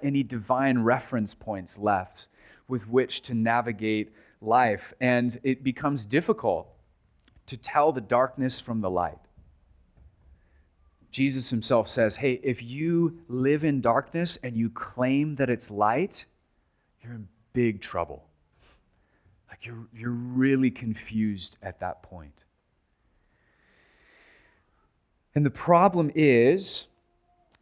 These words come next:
that it's, it's not working. We, we're sort of just come up with this new vision, this, this secular, progressive, utopian vision of the good life,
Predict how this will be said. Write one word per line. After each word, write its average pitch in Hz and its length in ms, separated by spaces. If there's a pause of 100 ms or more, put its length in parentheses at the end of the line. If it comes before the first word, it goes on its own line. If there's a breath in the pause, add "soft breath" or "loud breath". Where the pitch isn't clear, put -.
(440)
that 135 120
it's, - 340
it's - 200
not 139 240
working. 113 500 (1800 loud breath)
We, 120 160
we're 131 160
sort 151 240
of 113 160
just - 400
come 160 240
up 165 160
with 151 100
this 131 180
new 151 400
vision, 120 840
this, 120 240
this - 400
secular, 147 920
progressive, 127 640
utopian 135 800
vision 123 400
of 104 220
the 104 80
good 107 200
life, 90 360